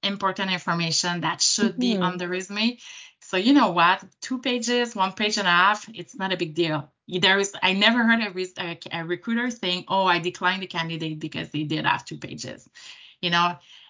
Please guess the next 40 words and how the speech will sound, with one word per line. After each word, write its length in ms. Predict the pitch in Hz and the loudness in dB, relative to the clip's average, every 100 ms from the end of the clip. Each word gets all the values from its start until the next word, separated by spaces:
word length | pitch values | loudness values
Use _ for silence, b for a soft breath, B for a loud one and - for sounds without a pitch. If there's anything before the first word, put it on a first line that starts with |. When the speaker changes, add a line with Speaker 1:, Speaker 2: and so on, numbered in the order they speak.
| - | -2
Speaker 1:
in 80 | |
the 100 | 202 196 | 2 2
same 280 | 214 202 | 2 0
time, 260 | 196 196 196 | 4 2 2
more 200 | 185 196 | 0 -2
than 220 | 185 160 | -2 -6
two, 460 | - 190 196 269 - _ | -10 -10 -6 -6 -6 _
as 160 | - 175 | -4 -2
a 60 | 175 | -2
young 240 | 170 214 | -6 -6
professional, 720 | 240 233 247 247 262 294 285 - - 175 | -10 -10 -8 -6 -4 -4 -6 -8 -16 -14
we 160 | 180 180 | -4 0
have 160 | 165 | 0
to 80 | - | -2
question 400 | - 170 - 175 | -10 -8 -8 -6
ourselves 400 | 160 160 - 165 | -4 -6 -6 -8
to 80 | 160 | -8
say, 140 | - | -8
"Hey, 340 | 165 160 165 160 | -6 0 0 0
it 80 | 165 | 0
has 160 | 160 | -2
to 80 | - | -2
be 100 | 175 | -6
concise, 600 | - 165 143 185 185 180 | -2 -4 2 2 2 0
it 80 | 156 | -6
has 140 | 165 | -8
to 100 | - | -8
be 120 | 160 | -10
precise 520 | 156 - 139 160 240 226 | -10 -12 -4 -2 -2 -8
as 140 | 226 | -6
well." 300 | 247 285 330 B B B | 0 2 0 B B B
So 100 | 180 | -6
maybe 240 | 165 165 | -4 -2
we 100 | 160 | -2
put 200 | 151 165 | -4 -6
too 120 | - 170 | -4 -2
much 200 | 165 - | -2 -4
information, 760 | 147 170 165 160 208 220 226 | -4 -4 -2 0 0 2 2
but 260 | 170 160 - | 2 -6 -8
yeah, 240 | 165 156 | -6 -6